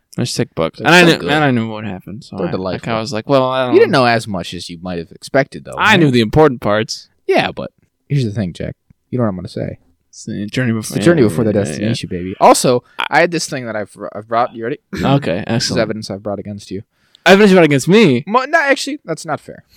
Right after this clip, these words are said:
Speaker 2: It's not <laughs> evidence I've brought against you. It's evidence I've brought in support of myself. And there's a distinction there that I think
Speaker 1: Okay.
Speaker 2: is,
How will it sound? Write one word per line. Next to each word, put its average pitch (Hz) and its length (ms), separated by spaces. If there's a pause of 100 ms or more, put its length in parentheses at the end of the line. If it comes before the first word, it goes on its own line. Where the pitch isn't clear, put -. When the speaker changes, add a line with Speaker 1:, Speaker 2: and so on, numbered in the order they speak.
(200)
Speaker 2:
It's - 340
not 226 140
<laughs> 190 60
evidence 175 340
I've 143 120
brought 139 160
against 139 360
you. 143 80
It's 135 120
evidence 135 320
I've 120 140
brought 127 220
in 120 80
support 120 320
of 104 100
myself. 92 480 (280)
And 113 140
there's 139 160
a 185 40
distinction 208 520
there 175 260
that 131 160
I 120 80
think - 180
Speaker 1:
Okay. 156 80
Speaker 2:
is, 123 140